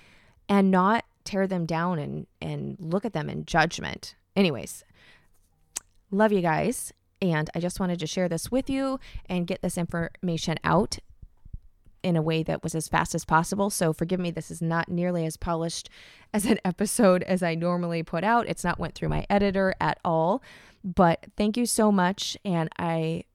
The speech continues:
hope to see you in the organic gardening workshop. And again, any questions that you've got, I will do my best to get answered and to give you whatever resources that I can. But please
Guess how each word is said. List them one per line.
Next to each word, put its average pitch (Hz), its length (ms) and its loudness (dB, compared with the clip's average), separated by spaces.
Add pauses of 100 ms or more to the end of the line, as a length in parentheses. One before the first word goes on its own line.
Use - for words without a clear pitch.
(220)
hope - 420 -6
to 254 140 -6
see - 180 -4
you 175 220 0
in 175 140 0
the 180 60 2
organic 170 380 -2
gardening 160 320 -2
workshop. 190 600 -2 (440)
And 190 120 4
again, 170 500 0 (460)
any 214 180 0
questions 185 400 0
that 175 180 -6
you've 175 120 -2
got, 160 280 -2 (140)
I 160 240 -2
will 170 140 -4
do 165 160 -4
my 156 140 -4
best 170 400 -4
to 185 100 -4
get - 200 -4
answered 160 380 -2
and 156 140 -6
to - 80 -16
give 160 220 -4
you 156 140 0
whatever 160 380 -2
resources 156 680 -8
that 160 320 -6
I 151 100 -6
can. 160 460 -4 (440)
But 185 180 2
please 202 760 -2